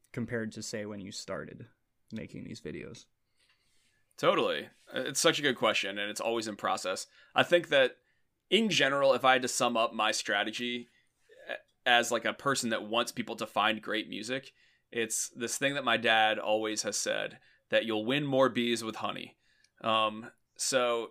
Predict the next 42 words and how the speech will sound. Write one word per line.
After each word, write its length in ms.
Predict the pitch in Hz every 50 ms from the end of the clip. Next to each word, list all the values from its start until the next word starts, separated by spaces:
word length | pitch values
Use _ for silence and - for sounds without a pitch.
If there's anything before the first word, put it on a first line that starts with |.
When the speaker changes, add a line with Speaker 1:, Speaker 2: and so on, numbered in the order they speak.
| - _
Speaker 2:
that's, 280 | 131 127 135 139 135 -
like, 100 | 139 120
a 40 | 123
f-, 180 | 117 - - -
a 280 | 131 127 123 113 123 113
weird 340 | 113 131 135 143 151 147
old 260 | 139 123 131 135 131 127
Southern 280 | - 131 127 131 127 120
phrase. 400 | - 131 120 117 117 120 117 117
I 60 | 113
don't 100 | 127 123
know 80 | 120 120
where 200 | 117 117 127 131
it 60 | 127
came 200 | - 117 113 110
from, 260 | 107 135 127 120 117
but 200 | 104 110 107 - -
essentially, 520 | 107 - - 151 151 147 - - 131 120
like, 320 | 117 110 104 104 107 - - _ _ _ _ _ _ _ _ _ _ _ _ _ _ _ _ _ _ _ _ _ _ _ _ _ _ _ _ _ _ _ _ - 120
I 280 | 113 117 110 113 120
don't 100 | 123 123
know 100 | 110 110
what 120 | 107 - 107
an 80 | 107
equivalent 440 | 104 - - 117 101 95 104 101 -
phrase 280 | - 104 101 - - -
is. 180 | 80 - - -
Maybe 200 | 123 120 123 123
a 80 | -
spoonful 460 | 120 - - 139 139 131 127 139 127 123
of 100 | 117 -
sugar 280 | - 120 110 110 107
helps 220 | 113 113 104 - -
the 80 | 117
medicine 400 | 110 110 107 104 - - 104 98
go 140 | 92 85 82
down. 300 | 87 90 85 - - - - - - - - _ -
Um, 440 | 123 127 127 123 117 113 113 117 - _ - -
just, 200 | 123 139 135 - -
I 140 | 135 131 156
try 340 | 156 - - 160 151 151 151
to, 520 | 143 - - 143 143 139 135 135 135 127